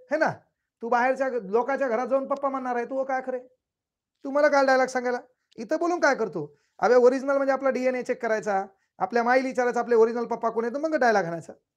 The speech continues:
आगाऊ काही बोलायचं नाही, कोणी चांगलं काम करायला नाही त्याला करू द्यायचं, नाही तर आपल्यात ओरिजिनल धमाक्या डायरेक्ट कॉल करायचा आणि मग बोलायचं, "मी एवढा भारी आहे म्हणून बोलून पाय." मग तुझ्यापेक्षा मला एक लाख पटीन भारी शिवाय येतात, तुझ्यापेक्षा एक लाख पटीन प्रत्येकच गोष्टीत.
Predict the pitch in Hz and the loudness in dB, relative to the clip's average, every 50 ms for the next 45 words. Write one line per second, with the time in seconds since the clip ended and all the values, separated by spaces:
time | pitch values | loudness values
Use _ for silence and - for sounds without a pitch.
0 | _ _ - 180 196 254 277 277 277 254 254 277 254 254 254 247 - 240 226 220 | _ _ -4 0 4 4 4 4 6 4 2 6 6 6 4 4 2 -2 -4 -4
1 | 233 233 240 233 226 220 240 254 269 254 277 269 262 285 285 285 294 285 294 277 | -4 -6 -4 -4 -4 -4 -2 -2 -2 -2 -2 -4 -2 -2 -2 -2 -2 -4 -6 -6
2 | 269 277 269 277 277 240 220 170 - - 160 - _ _ _ _ _ _ _ _ | 0 0 0 2 4 2 2 2 -2 -8 -14 -16 _ _ _ _ _ _ _ _
3 | _ 180 185 247 247 247 269 285 - 277 285 294 285 285 294 285 269 262 277 277 | _ -4 2 2 2 4 2 0 0 0 -4 -4 -2 -2 -2 0 0 0 0 0
4 | 277 285 262 277 285 294 285 285 277 269 269 269 277 277 277 277 269 254 269 277 | -2 -2 0 2 2 2 2 2 0 -2 0 0 -2 -2 -2 -4 -6 -6 -6 -2
5 | 269 269 262 254 247 240 226 208 - - _ _ _ _ _ _ 185 220 240 240 | 0 2 2 2 0 -2 -4 -8 -8 -10 _ _ _ _ _ _ 0 2 4 6
6 | 247 254 240 208 226 240 254 254 277 285 294 277 262 254 226 196 180 - - _ | 6 6 4 4 4 2 2 0 0 -2 -2 -2 -2 -2 -2 -4 -6 -10 -12 _
7 | _ _ _ _ _ _ _ 180 180 - _ 214 240 262 269 269 277 269 277 - | _ _ _ _ _ _ _ -18 -18 -14 _ 2 4 4 4 4 4 2 2 -2
8 | 294 277 277 269 269 269 254 262 269 269 262 254 247 247 262 247 262 254 233 196 | -2 -2 0 0 2 2 4 2 2 2 0 -2 0 0 -4 -4 -4 -4 -2 -2
9 | 190 214 220 - 214 196 175 160 156 156 - _ _ _ _ _ _ _ _ _ | -2 -2 -2 -4 -4 -2 -2 -4 -4 -10 -14 _ _ _ _ _ _ _ _ _
10 | _ _ _ _ _ - 247 269 269 269 285 277 277 - - _ _ 294 285 285 | _ _ _ _ _ 2 4 4 4 4 2 -2 -2 -8 -18 _ _ -2 -2 -2
11 | 285 285 285 277 - 294 311 285 285 - 311 311 - 349 294 349 339 311 330 311 | -2 -2 -2 0 0 -2 -2 -2 -4 -6 -6 -2 -2 0 0 2 2 2 0 0
12 | - 247 | -2 -6